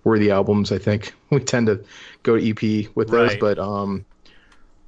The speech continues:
Speaker 1: yeah, I don't think there's any bad songs on here. Um, so,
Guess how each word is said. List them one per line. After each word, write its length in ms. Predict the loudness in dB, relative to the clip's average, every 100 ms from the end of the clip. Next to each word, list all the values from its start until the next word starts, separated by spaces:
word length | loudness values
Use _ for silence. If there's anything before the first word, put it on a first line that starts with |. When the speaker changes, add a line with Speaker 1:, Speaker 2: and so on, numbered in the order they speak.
| -20 -10
Speaker 1:
yeah, 260 | -2 0 2
I 80 | 2
don't 140 | 2
think 160 | 2 0
there's 140 | -2
any 160 | -2 -2
bad 320 | -2 -4 -4
songs 300 | -6 -8 -8
on 140 | -10 -8
here. 260 | -10 -12 _ _
Um, 360 | -12 -8 -6 -6
so, 500 | -2 0 2 0 -2